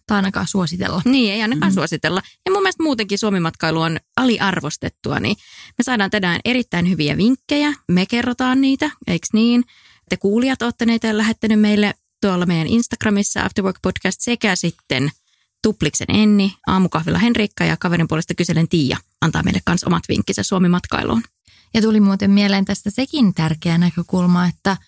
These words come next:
Speaker 1: että täällä kotimaassa matkailu on huomattavan paljon ekologisempaa kuin lähteä lentäen jonnekin kauas.
Speaker 2: Mm, niin, se on kyllä ihan totta. Varsinkin jos liikkuu silleen
Speaker 1: Kestävästi.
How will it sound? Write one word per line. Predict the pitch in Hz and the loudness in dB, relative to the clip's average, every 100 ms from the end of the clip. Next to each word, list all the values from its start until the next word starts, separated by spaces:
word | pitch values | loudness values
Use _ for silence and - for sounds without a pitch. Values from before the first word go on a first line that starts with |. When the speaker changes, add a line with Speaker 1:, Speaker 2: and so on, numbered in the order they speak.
| _ _ _ _ | _ _ _ _
Speaker 1:
että | _ | _
täällä | 196 196 | -4 -2
kotimaassa | 233 214 196 190 180 208 | -2 0 2 2 0 2
matkailu | 208 202 208 208 220 | 0 0 -4 0 2
on | 226 | 2
huomattavan | 302 254 220 226 233 220 | 2 2 0 2 2 2
paljon | 233 233 | 2 2
ekologisempaa | 247 - 160 165 - - 190 - 180 | 0 -2 -2 -2 -2 0 0 0 -2
kuin | - 208 190 | 0 0 2
lähteä | 175 - - - - _ - | -2 -4 -4 -6 -10 _ -2
lentäen | 196 190 185 - 185 190 | 2 4 2 2 2 2
jonnekin | 185 185 - 196 | 2 0 0 0
kauas. | 190 185 190 - - _ _ _ 226 | 0 -2 -4 -10 -14 _ _ _ 2
Speaker 2:
Mm, | 262 269 196 170 190 | 4 4 2 0 0
niin, | 294 226 202 | 2 2 0
se | 269 | -2
on | 185 | 0
kyllä | 196 | 0
ihan | 220 262 | 0 0
totta. | 196 - - 175 - _ - - _ - | -2 -6 -6 -8 -8 _ -20 -20 _ -4
Varsinkin | 208 185 180 165 | -2 0 0 0
jos | 156 | -2
liikkuu | 170 160 - - 156 151 | 0 0 -2 -2 -2 0
silleen | 170 156 151 151 - _ _ - | -2 0 0 -2 -4 _ _ -4
Speaker 1:
Kestävästi. | 208 - 180 156 - | -4 -2 -4 -4 -6